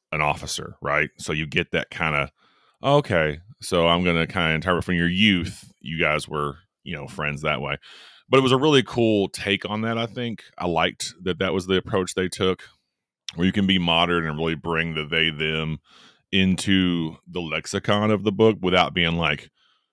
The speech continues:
"No, uh, this character's this." Like, 'cause they don't ever really hit on it other than their first meeting with Denton and Eugenia when they really focus on it. And then Eugenia just runs with being proper English and calls him lieutenant the whole time. Lieutenant. Like, you know, just goes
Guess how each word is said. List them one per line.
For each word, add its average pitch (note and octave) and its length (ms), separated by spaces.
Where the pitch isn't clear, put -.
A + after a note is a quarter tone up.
"No, B2 320
uh, G#2+ 60
this G#2+ 160
character's F#2 360
this." F#2+ 320
Like, F#2 100
'cause F2+ 100
they A2 100
don't B2 180
ever G#2+ 180
really F#2+ 240
hit - 260
on E2+ 220
it D#2+ 140
other F2+ 220
than E2+ 400
their E2 160
first F#2 420
meeting F2+ 440
with E2 200
Denton E2+ 540
and F2 340
Eugenia E2 800
when F#2 220
they E2+ 140
really E2+ 240
focus E2+ 400
on E2 220
it. D2 120
And E2 100
then D#2+ 100
Eugenia D#2+ 400
just D#2 180
runs D2+ 320
with - 140
being D#2 220
proper D#2 400
English D2+ 320
and D2+ 100
calls D2+ 320
him D#2 140
lieutenant D#2 400
the - 60
whole C2+ 160
time. C#2 220
Lieutenant. - 560
Like, - 180
you D#2+ 60
know, D2 140
just - 160
goes D2+ 460